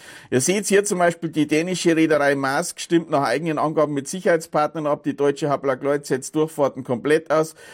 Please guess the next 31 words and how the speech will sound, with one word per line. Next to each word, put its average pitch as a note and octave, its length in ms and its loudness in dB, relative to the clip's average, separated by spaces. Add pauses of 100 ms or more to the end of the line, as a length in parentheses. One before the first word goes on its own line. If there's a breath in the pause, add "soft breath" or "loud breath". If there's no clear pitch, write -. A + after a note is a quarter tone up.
(120 loud breath)
Die C3+ 60 -6
französische D3+ 680 0
C D3 200 0
M C#3 140 0
A, D3 240 2 (100)
C D#3 200 -4
G A#2+ 180 0
M, D#3 180 4
die C#3 140 -6
drittgrößte D3 640 0
Reederei, B2 440 2
schickt D3 280 -6
Schiffe D#3+ 320 0
in B2+ 200 -2
Schutzhäfen. C3+ 920 0 (320 loud breath)
Das B2 140 -2
heißt, E3+ 240 2
es E3 120 -4
kommt G#3 240 0
nicht F3 160 0
zu E3+ 140 6
uns, G#3 240 2
das G3 220 -6
Gas, F#3 260 2
sondern C#3 220 0
es C3 140 -4
bleibt A#2+ 360 0
erstmal C#3 440 0
irgendwo A#2+ 440 2
im D#3+ 160 4
Hafen. E3 480 0